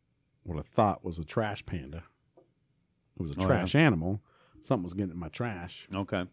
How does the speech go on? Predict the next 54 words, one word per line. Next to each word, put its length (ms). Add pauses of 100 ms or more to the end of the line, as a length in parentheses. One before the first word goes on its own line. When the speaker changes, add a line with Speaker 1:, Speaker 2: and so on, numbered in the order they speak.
(220)
Speaker 1:
nonstop. 680 (720)
Speaker 2:
That's 220
no 100
fun 240
for 140
anyone. 480
Speaker 1:
Hmm. 220 (280)
It's 140
been 180
set 180
in 60
a 60
live 260
trap. 320 (540)
I 60
haven't 200
caught 200
it. 60
I 40
haven't 180
caught 220
it. 80 (520)
So 140
now 440 (400)
I 40
built, 380
I 60
got, 160 (280)
you 80
know, 160
I 120
was 140
like, 140
"All 60
right, 180 (320)
I'm 120
building 320
this 120
trap 380
in. 280 (680)
It 140
can't 200
get 120
it 60
from 120
the 40
side. 340
It 80
can't 140
get 80
it 60
from 100
the 60
top." 340